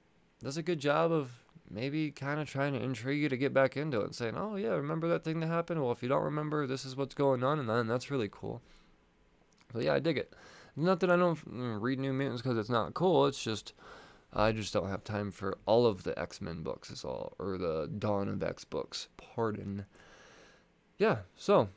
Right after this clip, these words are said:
well, what is, what happens when a King Egg is brought back to Krakoa?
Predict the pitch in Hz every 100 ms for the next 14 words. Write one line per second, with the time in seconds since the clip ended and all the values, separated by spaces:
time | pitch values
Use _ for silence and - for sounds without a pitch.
0 | - - 156 139 156 202 180 151 160 160
1 | 190 170 170 156 147 143 113 - 151 135
2 | 123 117 104 90 117 95 101 107 104 -
3 | 110 101 95 87 - 98 110 90 76 85